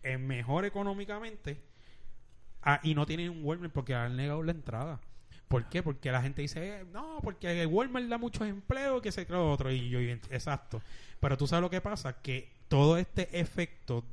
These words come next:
de las megatiendas se viene a sentir ahora. No fue un impact-, no puede ser un impacto rápido,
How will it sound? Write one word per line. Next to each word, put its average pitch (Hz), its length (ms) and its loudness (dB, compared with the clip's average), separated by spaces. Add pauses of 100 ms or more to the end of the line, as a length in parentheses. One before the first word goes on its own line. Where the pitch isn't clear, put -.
de 117 240 2
las 117 380 -4
megatiendas 131 920 -2 (460)
se - 300 -2
viene 131 280 -2
a 165 60 0
sentir 165 440 -6 (140)
ahora. 131 560 6
No 127 180 2
fue 151 180 -4
un 156 40 -2
impact-, 156 440 -2
no 135 180 -2
puede 139 180 0
ser 160 140 -2
un 165 40 0
impacto 170 520 -2
rápido, 131 580 2